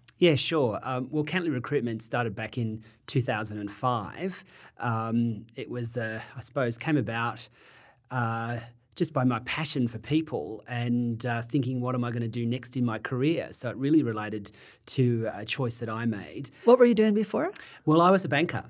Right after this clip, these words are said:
Speaker 2: Ah,
Speaker 1: So I, I,
Speaker 2: okay.
Speaker 1: I worked for a major Australian bank for, uh, fifteen years, and I joined them after leaving school and really built a career there and had a great career working for them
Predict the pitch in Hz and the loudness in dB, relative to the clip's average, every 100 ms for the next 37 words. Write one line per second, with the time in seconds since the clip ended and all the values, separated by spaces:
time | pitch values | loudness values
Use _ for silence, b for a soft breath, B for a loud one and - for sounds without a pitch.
0 | - - 220 339 370 147 131 131 - 139 | -18 -2 2 6 8 8 8 2 0 0
1 | 147 - 139 139 135 131 - 131 127 127 | 0 0 -2 -2 0 -2 -4 0 0 0
2 | 139 - 127 123 113 107 135 175 - 135 | -2 -2 -4 -2 -4 -2 -2 -2 -4 -2
3 | 117 110 110 113 - 117 110 - 143 139 | 0 0 -2 -4 -6 -8 -2 -2 0 2
4 | 135 123 110 156 190 - - 120 117 117 | 2 2 2 -2 -4 -8 -6 -2 -2 -2
5 | 127 131 117 110 110 110 110 110 110 110 | -2 -2 -2 -4 -6 -8 -6 -6 -6 -6
6 | - 127 113 98 180 196 B B B - | -6 -4 -4 -2 -4 -6 B B B -8
7 | 113 113 117 117 117 143 151 151 120 131 | -6 -2 -2 -2 -2 2 4 2 0 -4
8 | 117 117 123 120 151 160 101 98 101 110 | -6 -8 -4 2 4 4 2 -6 -8 -4
9 | 120 117 120 117 147 147 123 113 107 104 | -4 -2 -2 -2 -2 -4 -6 -4 -4 -6
10 | 107 107 - 107 - 117 110 107 107 | -8 -8 -6 -6 -4 -2 -2 -2 -8